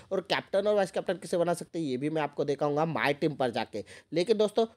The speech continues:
वीडियो को शुरू करने से पहले रिक्वेस्ट ज़रूर करूँगा कि अगर आपने मेरे चैनल को सब्सक्राइब नहीं किया, तो बहुत बड़ी गलती कर रहे हैं दोस्तों, ज़रूर कर लीजिए, काफ़ी फ़ायदा हो सकता है। साथ ही साथ, अ, सब्सक्राइब करके, अ, बेल आइकन को पे प्रेस भी कर लीजिए।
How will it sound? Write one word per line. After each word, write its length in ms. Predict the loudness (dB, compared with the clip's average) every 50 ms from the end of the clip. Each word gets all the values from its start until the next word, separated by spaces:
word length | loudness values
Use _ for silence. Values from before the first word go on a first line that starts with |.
| _ -6
वीडियो 240 | -4 0 2 2 2
को 120 | 2 0
शुरू 220 | 2 2 2 2 2
करने 300 | 2 2 2 2 0 0
से 100 | -2 -2
पहले 240 | 0 2 4 4
रिक्वेस्ट 380 | 4 4 0 2 2 2 4 6
ज़रूर 200 | 4 4 4 4
करूँगा 280 | 4 4 4 4 4 2
कि 140 | 2 2 0
अगर 200 | 2 2 2 2
आपने 300 | 2 0 -2 -2 -4 -2
मेरे 240 | -2 0 0 0 0
चैनल 340 | 0 0 -2 0 -2 -4
को 120 | -2 -4 -4
सब्सक्राइब 480 | -4 -4 -8 -6 -2 2 2 2 2
नहीं 100 | 0 -2
किया, 180 | 0 0 0 0
तो 140 | 0 -2 -6
बहुत 360 | -6 -6 -10 -4 -2 -2 0
बड़ी 240 | 2 2 2 2 2
गलती 240 | 2 -2 -2 -4 2
कर 140 | 4 6
रहे 80 | 6 6
हैं 60 | 6
दोस्तों, 240 | 6 2 2 0 0
ज़रूर 320 | 0 0 0 2 2 2
कर 200 | 4 4 4 4
लीजिए, 280 | 4 2 2 2 0 -2 -2 -10 -18 -18 _ -8
काफ़ी 240 | -8 -4 -2 -2
फ़ायदा 320 | -2 2 0 2 2 2 2
हो 100 | 0 0
सकता 240 | -2 -4 -4 -2 -2
है। 60 | 0
साथ 200 | 0 0 0 0
ही 120 | -2 0
साथ, 120 | 0 0 0
अ, 520 | -2 -8 -18 -20 -16 _ 0 2 2 2
सब्सक्राइब 480 | 2 0 -2 -4 -2 2 4 4 4 4 2
करके, 340 | -2 -2 -2 2 4 4 4
अ, 60 | 4 0 -10 _ _ -6 -2 0 0 0 -2 -4 0
बेल 220 | 4 4 4 6 4
आइकन 220 | 2 2 2 0
को 180 | -4 -4 -10 -8
पे 180 | -2 0 0 0
प्रेस 360 | 0 _ 0 0 2 0 0
भी 160 | 0 -2 -2
कर 240 | 0 0 0 0 0
लीजिए। 420 | -2 -4 -6 -6 -6 -6 -6 -6